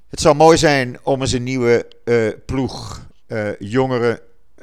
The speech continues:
politici aan het bewind te zien in Israël. Er zijn zoveel problemen die, eh, eh, opgelost moeten worden. Er is al ruim twee jaar geen begroting. Eh,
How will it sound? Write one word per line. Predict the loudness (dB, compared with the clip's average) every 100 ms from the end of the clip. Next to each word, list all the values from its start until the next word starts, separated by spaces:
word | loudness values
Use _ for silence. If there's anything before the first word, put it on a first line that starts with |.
| -12
politici | -4 -2 -2 -8 -10 -8 -10 -10 -16 -20 -12
aan | -10
het | -10
bewind | -10 -8 -8 -8
te |
zien | -12 -12
in | -14
Israël. | -12 -12 -12 -12 -14 -18 -20 -20 -20 -20 -20 -20
Er | -12
zijn | -10 -4
zoveel | -2 -2 -4
problemen | -6 -8 -4 -4 -4 -6 -10 -12 -14
die, | -12 -10 -10 -6
eh, | -4 -6
eh, | -8 -18 -20 -20 -20 -20 -20 -20 -20 -20 -20 -14 -12 -12 -16 -18
opgelost | -14 -14 -10 -8 -8 -10
moeten | -16 -16
worden. | -14 -12 -12 -12
Er | -12
is | -12 -8
al | -8
ruim | -6 -10 -10
twee | -10 -8
jaar | -6 -10
geen | -10 -12 -12
begroting. | -18 -16 -10 -10 -10 -16 -18 -20 -20 -20 -20 -20 -20 -20
Eh, | -12 -8 -4 -4